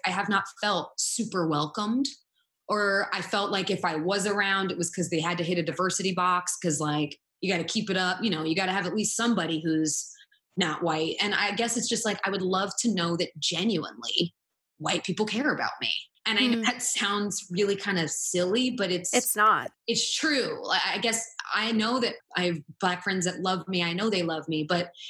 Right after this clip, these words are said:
Speaker 1: in so many ways, like, I don't actually know when I walk into a room that's filled with white people that they actually care about me. And that is how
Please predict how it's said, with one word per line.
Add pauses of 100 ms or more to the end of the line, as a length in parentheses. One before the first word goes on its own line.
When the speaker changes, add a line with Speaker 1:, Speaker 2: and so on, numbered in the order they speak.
(160)
Speaker 1:
in
so
many
ways,
like, (140)
I
don't
actually
know
when
I
walk
into
a
room
that's
filled
with
white
people
that
they
actually
care
about (140)
me. (400)
And
that (140)
is
how